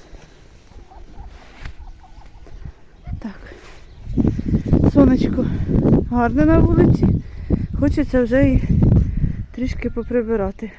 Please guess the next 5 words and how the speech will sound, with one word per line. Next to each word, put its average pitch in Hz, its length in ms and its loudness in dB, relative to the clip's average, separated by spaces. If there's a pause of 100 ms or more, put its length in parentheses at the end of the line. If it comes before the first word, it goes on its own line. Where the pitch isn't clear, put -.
(200)
Де 226 180 -4
підсохло, 330 640 -4 (680)
вже 233 360 2
згрібаю. 233 680 2 (1800)
Заодно 240 440 0